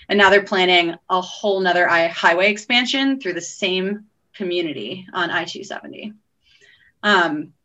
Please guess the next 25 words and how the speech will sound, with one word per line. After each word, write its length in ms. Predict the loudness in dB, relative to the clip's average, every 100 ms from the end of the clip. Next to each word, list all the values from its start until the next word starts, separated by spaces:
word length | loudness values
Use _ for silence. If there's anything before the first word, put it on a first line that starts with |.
| _ _ _ _ _
so 720 | -18 -2 6 8 10 6 2 0
equity 340 | 2 6 6 4
can't 260 | 2 0
just 180 | -2 -8 _ _
be 80 | -2
a 60 |
check 300 | 0 2 0
in 60 | -2
a 60 | -6
box. 580 | -2 -2 -2 -8 -12
We 100 | -4
have 100 | -4
to 100 | -4
change 380 | -8 -6 -4 -6
the 80 | -4
way 180 | -4 -4
that 100 | -4
we 80 | -8
make 220 | -8 -10
decisions. 640 | -16 -12 -10 -12 -14 -14
We 80 | -2
have 120 | -2
to 80 | 0
give 200 | -4 -6
power 600 | -2 4 4 4 -2 -6